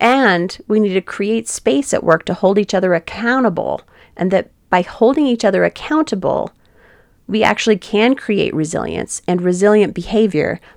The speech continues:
by behaving in that way at work. So, um, boy, if you have a chance to go back and listen to her talk about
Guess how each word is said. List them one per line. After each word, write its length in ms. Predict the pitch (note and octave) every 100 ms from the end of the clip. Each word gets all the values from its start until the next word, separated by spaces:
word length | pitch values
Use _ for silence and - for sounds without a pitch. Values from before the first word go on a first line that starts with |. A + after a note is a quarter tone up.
| -
by 140 | F3
behaving 800 | E3+ F3+ - G#3+ G3 F#3 E3+ F3 _ _ -
in 180 | G3+ F#3+
that 240 | F3 D#3+
way 260 | E3 D#3+ D#3
at 120 | -
work. 340 | D#3 F2+ - -
So, 380 | - F#3+ E3+ -
um, 420 | F#3 D#3+ C#3+ E3 - _ _ _ _ _ _
boy, 420 | F#3 E3+ - E3+ - _ - - - - _
if 140 | - G3+
you 80 | G#3
have 220 | G#3 C4+
a 60 |
chance 280 | B3 G#3+ F#3+
to 120 | -
go 80 | F3+
back 240 | F3 E3 -
and 60 |
listen 220 | E3+ -
to 60 | E3+
her 200 | F3 D3+
talk 360 | - D#3 D3+ E3+
about 420 | C#3+ C#3 C#3